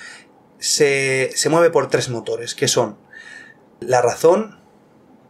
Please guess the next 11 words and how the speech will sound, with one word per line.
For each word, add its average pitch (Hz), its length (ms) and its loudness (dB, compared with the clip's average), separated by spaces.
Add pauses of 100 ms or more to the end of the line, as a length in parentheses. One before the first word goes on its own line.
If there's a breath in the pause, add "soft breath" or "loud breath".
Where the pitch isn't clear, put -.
(260)
alma 131 520 -2 (220)
barra 123 600 0
nous, 156 480 0 (540 loud breath)
el 123 120 -8
deseo 151 460 4
barra 143 480 0
cuerpo, 143 500 0 (1080 loud breath)
y 185 200 2
por 147 200 2
último, 180 540 2
añaden 147 600 0